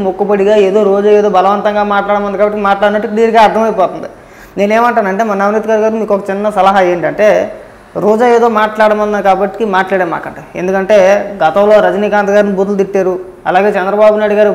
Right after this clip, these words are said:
భార్యని అసెంబ్లీలో అవమానించారు. మీరు ఆ రోజున కూడా ఖండించుంటే కనుక ఇంకా బ్రహ్మాండంగా ఉండేది. పవన్ కళ్యాణ్ గారి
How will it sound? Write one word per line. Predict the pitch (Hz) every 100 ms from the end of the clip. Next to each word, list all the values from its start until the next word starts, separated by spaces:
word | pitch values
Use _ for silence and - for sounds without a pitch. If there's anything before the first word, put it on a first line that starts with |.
| 180
భార్యని | 196 196 190 240 - - - 160
అసెంబ్లీలో | 160 214 226 226 220
అవమానించారు. | 214 220 220 220 214 208 202 - - - - - - - -
మీరు | 202 196 202
ఆ | 233
రోజున | 240 247 233
కూడా | 247 247
ఖండించుంటే | 233 240 240 233
కనుక | 233 226 226
ఇంకా | 226
బ్రహ్మాండంగా | 208 208 208 202 180 160
ఉండేది. | - - - - - - - 170
పవన్ | 170 196
కళ్యాణ్ | 220 220 226
గారి | 226